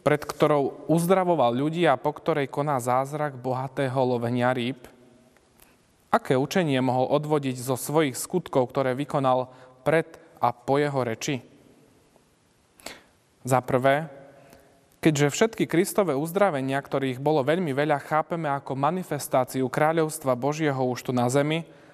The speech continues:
Pán Ježiš mohol hovoriť práve o kráľovstve Božom. Mohol hovoriť o kráľovstve Božom, ktoré bolo stredobodom jeho kázania. Je to kráľovstvo Božej lásky, ktoré sa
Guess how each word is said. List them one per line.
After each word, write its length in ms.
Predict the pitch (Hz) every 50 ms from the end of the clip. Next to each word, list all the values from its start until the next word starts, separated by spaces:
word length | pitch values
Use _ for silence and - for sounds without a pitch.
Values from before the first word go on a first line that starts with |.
| - - _ _ _ _
Pán 160 | - 160 156
Ježiš 320 | - - 139 147 165 160 143
mohol 400 | 147 143 131 131 135 135 131 123
hovoriť 400 | 131 123 120 120 120 117 117 -
práve 320 | - 131 123 127 135 143
o 160 | 143 139 135
kráľovstve 640 | - 123 117 117 117 117 117 - - - 127 123 120
Božom. 480 | 120 120 117 117 120 120 120 123 123 120 - - - - - - _ _ - - - - - - - 180
Mohol 240 | 175 175 165 143
hovoriť 360 | 139 165 170 170 180 175 180 160
o 80 | 151 127
kráľovstve 640 | - 156 165 165 170 180 180 180 - - 160 143 143
Božom, 320 | 147 160 165 175 160 156
ktoré 240 | - - 160 147 147
bolo 320 | 147 147 143 139 139 139 139 - - - -
stredobodom 720 | - - - - 170 170 170 175 170 147 127 120 120 113 120
jeho 240 | 127 127 127 139
kázania. 720 | 135 131 - 143 135 139 135 147 143 139 135 123 110 113 - - - - - - _ _ _ _ _ _ - - - - -
Je 40 | 127
to 80 | - 123
kráľovstvo 640 | - 135 135 127 127 131 127 127 - - 135 127 123
Božej 240 | 123 120 120 120 117
lásky, 560 | 120 123 131 139 - - - - 180 165 156 - - - - - _ _ _ _ - _
ktoré 240 | - 127 127 127 -
sa 320 | - - 123 120 - -